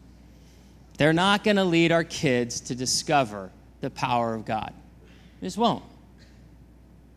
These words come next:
It's on parents. It's on me. It's on you. Right? On the way to school,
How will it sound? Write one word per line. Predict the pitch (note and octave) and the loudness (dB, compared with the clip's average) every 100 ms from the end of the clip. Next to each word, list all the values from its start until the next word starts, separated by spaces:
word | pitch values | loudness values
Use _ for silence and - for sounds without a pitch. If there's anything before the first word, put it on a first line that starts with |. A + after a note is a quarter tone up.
| - | -12
It's | E3 F#3 | -8 0
on | E3+ D#3 | 2 2
parents. | - - C#3+ A2 - - - - - - - - - - - - - - - - - - - - - - - - - - - - - | -2 -6 -4 -6 -10 -14 -14 -14 -20 -20 -20 -20 -20 -20 -20 -20 -20 -20 -20 -20 -20 -20 -20 -20 -20 -20 -20 -20 -20 -20 -20 -20 -20
It's | - - | -4 4
on | D#3+ D3+ | 6 6
me. | D3+ D#3 D#3+ | 4 2 2
It's | D#3+ C#3 - | 0 -4 -4
on | C#3+ C3+ C#3+ | -2 0 0
you. | D3+ D3 C#3+ C3+ - - - - - - - - - - - - - - - - - - - - - - - - - | 0 0 0 -6 -12 -20 -20 -20 -20 -20 -20 -20 -20 -20 -20 -20 -20 -20 -20 -20 -20 -20 -20 -20 -20 -20 -20 -20 -10
Right? | C3+ C#3+ | -2 0
On | D3 C#3+ | 0 -2
the | C#3 | 0
way | D3+ | 0
to | C#3+ | -2
school, | - - C3+ A2 | -4 -6 -6 -6